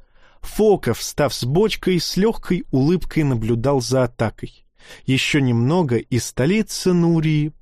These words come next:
превратится в один из городов Хабрии. Черный человек на это не смотрел, он направился к своему фургону.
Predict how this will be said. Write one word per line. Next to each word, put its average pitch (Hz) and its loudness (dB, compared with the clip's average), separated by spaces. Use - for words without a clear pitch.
превратится 113 -2
в 110 0
один 139 0
из 175 -2
городов 143 0
Хабрии. 107 -2
Черный 196 2
человек 180 0
на 170 2
это 175 0
не 160 0
смотрел, 156 -2
он 143 0
направился 131 0
к - -12
своему 123 0
фургону. 123 -2